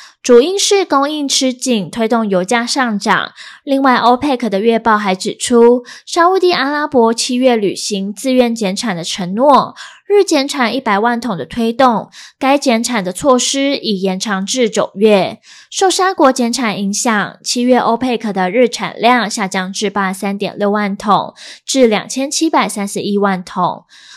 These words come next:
由于沙烏地阿拉伯本月及下个月将按计划维持减产，石油供应缺口达每日两百万桶，这意味着opec整个季度的平均日产量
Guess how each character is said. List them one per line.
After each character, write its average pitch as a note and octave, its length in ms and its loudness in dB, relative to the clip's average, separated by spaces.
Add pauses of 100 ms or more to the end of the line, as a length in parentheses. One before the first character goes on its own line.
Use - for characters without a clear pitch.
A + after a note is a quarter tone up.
(120)
由 D4 140 4
于 F4 100 6
沙 F4 200 0
烏 F#4+ 120 0
地 E4+ 140 0
阿 B3+ 140 -2
拉 C#4 180 -2
伯 A3+ 260 4
本 G3+ 260 -2
月 A3 220 0
及 G3+ 180 -4
下 F4+ 240 -2
个 B3 160 0
月 A#3+ 240 4
将 A3 200 -4
按 G#3+ 260 -4
计 A3 180 -4
划 G#3 580 0
维 A3 100 6
持 A3 280 2
减 G3+ 280 -2
产， G#3+ 340 -2 (340)
石 - 220 -2
油 E4 240 6
供 F4+ 260 0
应 F#4 160 -4
缺 C4+ 240 0
口 B3 280 2
达 F#3 260 -2
每 G3 260 -4
日 A#3 160 4
两 F#3+ 220 0
百 F#3+ 140 0
万 G#3 280 -4
桶， G#3+ 380 -2 (260)
这 F#4+ 220 0
意 F#4+ 100 4
味 F4+ 200 2
着 B3+ 140 0
opec A#3+ 580 0
整 - 180 -10
个 A2+ 100 -14
季 C#4 220 -4
度 C4+ 220 -2
的 A3+ 120 2
平 G3+ 280 -4
均 D#4+ 240 -8
日 F4+ 180 2
产 - 320 -8
量 A#3 300 -2